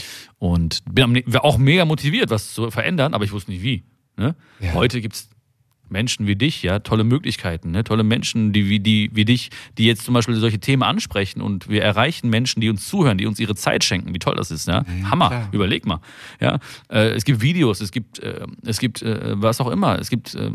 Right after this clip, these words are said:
Speaker 1: Möglichkeiten, sich da irgendwie was, ähm, kostenlos aufs Handy, äh, anzuschauen zum Beispiel. Ähm, damals gab's die Stadtbücherei, ne? Das war so mein Zufluchtsort. Das war auch das Einzige, was ich mir leisten konnte, weil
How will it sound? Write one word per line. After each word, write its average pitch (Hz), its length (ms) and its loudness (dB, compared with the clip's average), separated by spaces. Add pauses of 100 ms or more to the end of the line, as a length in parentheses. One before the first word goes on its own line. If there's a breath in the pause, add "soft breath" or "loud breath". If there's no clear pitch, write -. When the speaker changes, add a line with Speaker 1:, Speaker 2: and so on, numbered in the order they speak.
(140)
Speaker 1:
Möglichkeiten, 131 680 2
sich 113 140 -2
da 110 240 0
irgendwie 117 260 2
was, 107 240 0
ähm, 98 340 0 (800)
kostenlos 170 600 2
aufs 117 220 -2
Handy, 151 360 -2
äh, - 40 -4
anzuschauen 101 720 0
zum 98 120 -4
Beispiel. 95 440 0 (640 loud breath)
Ähm, 104 320 2
damals 123 360 4
gab's 120 180 0
die 113 80 -2
Stadtbücherei, 101 600 0
ne? 82 120 -4
Das 85 140 -4
war 95 100 2
so 95 80 -2
mein 101 160 2
Zufluchtsort. 85 720 -6 (360)
Das 98 180 0
war 110 100 4
auch 107 80 2
das 104 100 -4
Einzige, 104 280 0
was 101 100 2
ich 98 60 -2
mir 95 80 2
leisten 117 300 0
konnte, 95 380 -2
weil 95 300 2